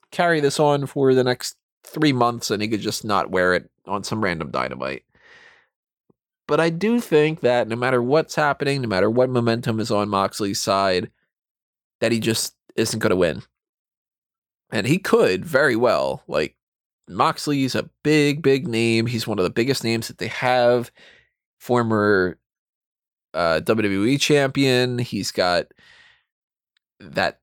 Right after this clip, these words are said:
type of status to him where they could put the belt on him at any time and people aren't gonna question it.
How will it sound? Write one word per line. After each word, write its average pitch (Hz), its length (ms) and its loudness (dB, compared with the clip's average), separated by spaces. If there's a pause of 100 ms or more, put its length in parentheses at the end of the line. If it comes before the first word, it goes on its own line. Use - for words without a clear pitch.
type 107 240 0
of 101 80 -4
status 123 540 0
to 123 160 4
him 113 340 2
where 90 220 0
they 92 100 0
could 120 140 -6
put 123 100 0
the 113 60 -6
belt 113 240 2
on 101 100 0
him 175 120 -4
at 95 100 -2
any 117 180 0
time 123 380 0
and 92 100 -6
people 92 200 -4
aren't 80 140 -2
gonna - 140 -8
question 160 440 -2
it. 165 200 -2